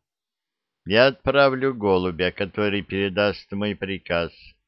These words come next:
Хочешь знать, какой? И какой же? Прикажу уничтожить те порции яда, которые предназначены для колодцев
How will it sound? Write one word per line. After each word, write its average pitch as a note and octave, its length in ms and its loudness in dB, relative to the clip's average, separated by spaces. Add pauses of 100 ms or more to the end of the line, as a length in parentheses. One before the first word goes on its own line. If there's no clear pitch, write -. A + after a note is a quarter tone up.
(560)
Хочешь G#2+ 480 0
знать, G#2 340 -2 (300)
какой? F#2+ 500 -2 (1400)
И F2+ 200 -2
какой D2+ 400 0
же? F2 280 -8 (1700)
Прикажу D3 640 2
уничтожить A2 1400 -4
те A#2 220 2
порции G#2+ 640 0
яда, G#2+ 640 -2 (680)
которые C#3+ 520 2
предназначены A#2 1120 -2
для G#2+ 180 0
колодцев F#2 720 -2